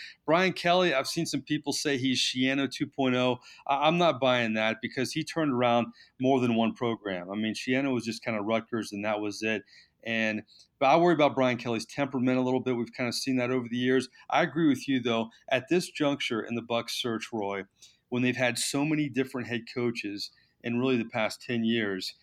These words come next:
you need that proven guy right now. I don't think you can roll the dice on a college guy unless it's top tier and it looks like those guys aren't gonna be available.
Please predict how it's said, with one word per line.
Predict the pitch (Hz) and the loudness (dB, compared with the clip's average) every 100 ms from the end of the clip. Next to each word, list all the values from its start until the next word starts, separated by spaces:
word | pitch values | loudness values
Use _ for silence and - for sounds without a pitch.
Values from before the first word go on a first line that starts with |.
| _ - | _ -2
you | 127 | 0
need | 131 156 131 | 2 0 0
that | 117 117 | -2 -2
proven | - 123 110 | -2 -2 0
guy | 101 101 101 | -2 0 0
right | 95 95 101 | -2 -4 -6
now. | 92 90 | -10 -4
I | 113 | 0
don't | 131 127 | 0 -2
think | 139 | -8
you | 123 | -8
can | 131 117 | -4 -2
roll | 113 | 0
the | 110 | -2
dice | 107 110 110 - | -2 0 0 -4
on | 104 | -6
a | 101 | -6
college | - 107 107 - 113 | -2 0 0 -4 -2
guy | 107 107 - - - 117 | 0 0 -4 -14 -12 -4
unless | 120 120 117 | -2 -2 -4
it's | - | -10
top | - 123 117 120 | -4 0 0 -2
tier | 123 117 | -4 -2
and | 113 | -2
it | |
looks | 113 - | -4 -4
like | 110 | -4
those | 120 110 | -4 -4
guys | 110 104 104 | -2 -4 -2
aren't | 110 110 | -6 -6
gonna | 107 | -8
be | 107 | -6
available. | 101 110 110 107 110 | -4 -4 -4 -2 -4